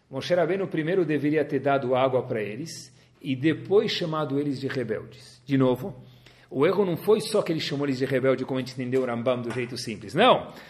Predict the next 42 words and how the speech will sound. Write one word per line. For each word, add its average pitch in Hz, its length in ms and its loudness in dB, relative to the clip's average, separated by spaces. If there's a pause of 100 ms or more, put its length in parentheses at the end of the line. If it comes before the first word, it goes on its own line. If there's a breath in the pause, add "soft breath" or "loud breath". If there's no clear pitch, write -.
foi 156 160 8
o - 20 8
que, 226 80 4
que 262 80 4
ele 220 120 6
fez? 180 520 6 (300 loud breath)
Ele, 214 540 4 (120)
ele 202 220 10
chamou 208 320 12
eles 262 160 10
de 233 60 6
rebelde 208 500 8
e - 20 6
depois 254 540 12
achou 262 340 8
um 220 60 6
jeito 277 340 10
de 220 180 -2
saciar 247 420 6
a 240 40 8
sede 240 280 6
deles 254 300 8
e 226 40 -6
da 240 140 8
água. 151 480 4 (420 loud breath)
Rav 160 180 8
Shach 247 300 8
diz 262 260 2
que 220 100 -2
o 214 80 10
erro 254 220 10
foi 240 260 8
que 233 100 -2
ele 226 120 4
devia 214 280 4
ter 226 140 2
primeiro 220 440 4
dado 180 380 6
água 156 340 6
para 165 100 0
o 170 40 0
povo 190 540 2